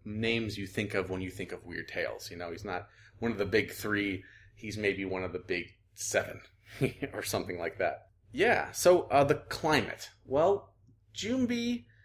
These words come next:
um, was first published in Weird Tales in nineteen twenty-six, right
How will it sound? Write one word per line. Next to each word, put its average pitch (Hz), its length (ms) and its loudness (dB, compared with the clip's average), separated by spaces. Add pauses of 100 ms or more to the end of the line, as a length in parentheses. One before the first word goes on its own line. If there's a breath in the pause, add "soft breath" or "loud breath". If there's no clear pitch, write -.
(240 soft breath)
um, 135 300 6
was 135 140 2
first 180 260 4
published 160 380 6
in 120 100 4
Weird 123 200 2
Tales 123 280 6
in 110 100 -2
nineteen 117 460 0
twenty-six, - 800 -2 (540 soft breath)
right 147 240 6